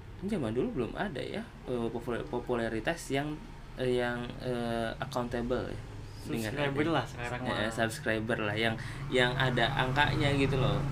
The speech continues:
Speaker 1: Kan dulu tuh nggak pakai angka ya kan. Ya orang tahu-tahu aja gitu ya. Berapa ratus orang, boh, nggak tahu. Pokoknya orang ini terkenal gitu.
Speaker 2: Belum ada K P I-nya lah.
Speaker 1: Belum ada K P I. <laughs> Belum.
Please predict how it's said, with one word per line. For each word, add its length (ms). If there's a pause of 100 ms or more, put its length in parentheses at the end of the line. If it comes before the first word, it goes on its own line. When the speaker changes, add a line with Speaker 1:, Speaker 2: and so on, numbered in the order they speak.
(500)
Speaker 1:
Kan 160
dulu 240
tuh 160
nggak 400
pakai 240
angka 400
ya 160
kan. 240 (240)
Ya 80
orang 240
tahu-tahu 640
aja 160
gitu 320
ya. 40 (440)
Berapa 400
ratus 160
orang, 240 (160)
boh, 160 (160)
nggak 240
tahu. 240
Pokoknya 320
orang 240
ini 160
terkenal 560
gitu. 240
Speaker 2:
Belum 240
ada 80 (160)
K 80
P 160
I-nya 400
lah. 80
Speaker 1:
Belum 80
ada 160
K 80
P 160
I. 80
<laughs> 1120
Belum. 240